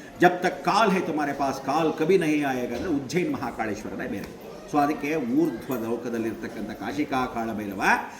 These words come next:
ಅಲ್ಲ, ಆದ್ಮೇಲೆ ಮಧ್ಯದಲ್ಲಿ ಮಧ್ಯಲೋಕದಲ್ಲಿರ್ತಕ್ಕಂಥ the great equator passes through ಅಂತ ಹೇಳಿ ಭಾರತ ದೇಶ ಮಧ್ಯದಲ್ಲಿ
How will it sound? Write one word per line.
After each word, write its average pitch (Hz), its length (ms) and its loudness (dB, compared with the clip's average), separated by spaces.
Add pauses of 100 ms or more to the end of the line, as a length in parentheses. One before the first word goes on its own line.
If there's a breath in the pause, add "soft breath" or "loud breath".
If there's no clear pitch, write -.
(200 loud breath)
ಅಲ್ಲ, 135 160 2
ಆದ್ಮೇಲೆ 127 360 0
ಮಧ್ಯದಲ್ಲಿ 127 520 4
ಮಧ್ಯಲೋಕದಲ್ಲಿರ್ತಕ್ಕಂಥ 123 1080 0
the 113 180 -2 (380)
great 156 220 4
equator 147 500 0
passes 135 300 -2
through 123 200 -4
ಅಂತ 117 120 -2
ಹೇಳಿ 151 220 0
ಭಾರತ 123 260 -4
ದೇಶ 123 240 -2
ಮಧ್ಯದಲ್ಲಿ 120 400 0